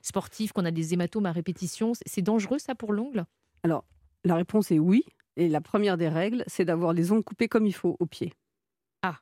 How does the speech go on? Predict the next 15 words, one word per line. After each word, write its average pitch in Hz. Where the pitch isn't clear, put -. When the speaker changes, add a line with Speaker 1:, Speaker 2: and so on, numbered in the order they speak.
Speaker 1:
alors 175
couper 254
comme 262
il 202
faut, 262
c'est -
comment ? 190
<laughs> -
Speaker 2:
Alors, 160
c'est -
très -
particulier, 214
mais 208
c'est -
carré, 294